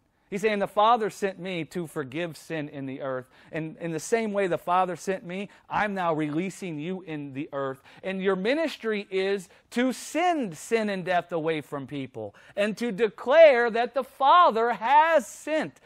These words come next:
sin and death away from them already." That's the ministry that you've been given. The church is supposed to be in the earth declaring that sin and death has been removed.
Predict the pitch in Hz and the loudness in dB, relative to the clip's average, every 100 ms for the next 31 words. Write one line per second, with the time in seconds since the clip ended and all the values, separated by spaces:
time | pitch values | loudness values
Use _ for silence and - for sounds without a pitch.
0 | - - - 269 247 214 202 214 - 190 | -20 -16 2 4 4 0 0 0 0 0
1 | 185 208 208 208 208 214 233 - 220 269 | 2 2 2 -2 -4 -2 -4 0 4 6
2 | 294 277 349 339 285 196 113 - _ _ | 6 4 2 2 2 -2 -6 -14 _ _
3 | _ _ - 285 311 - 320 320 320 - | _ _ 2 2 2 0 0 2 2 0
4 | 220 196 214 - 151 226 226 233 277 220 | 0 0 -2 -12 0 0 2 2 2 2
5 | 311 294 349 349 240 120 - - 240 269 | 2 2 2 2 2 0 -8 -4 -2 2
6 | - 349 403 311 254 285 285 349 359 320 | 8 10 8 2 4 6 10 10 8 0
7 | 277 269 262 285 349 359 277 254 277 220 | 0 0 0 0 0 2 0 4 6 8
8 | 214 - - 180 262 233 262 302 339 339 | 6 0 -12 0 2 2 8 12 12 12
9 | 240 254 269 277 233 247 - 294 349 330 | 10 4 0 4 6 6 4 4 4 4
10 | 277 311 247 285 254 311 320 330 339 311 | 6 6 6 4 4 4 4 6 8 6
11 | 180 - | 4 -4